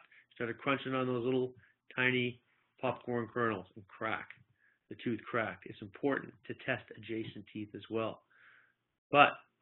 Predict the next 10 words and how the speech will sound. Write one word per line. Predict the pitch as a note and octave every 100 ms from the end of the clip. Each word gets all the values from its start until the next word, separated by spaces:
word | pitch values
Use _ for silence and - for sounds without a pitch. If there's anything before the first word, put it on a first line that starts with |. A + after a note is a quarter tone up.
| _ _ _ _ _ _ _ _ _ _
the | A2+ G#2 G#2+
lower | A2 A2+ A2 -
first | A2+ -
molar | A2+ G2+ G2+
had | G2+ G2+
the | G2
pulpectomy | - G#2+ - C3+ - G#2 - _ _ _ -
with | -
the | G#2+
radiograph, | A2 G#2+ G#2+ G#2+ G#2+ G#2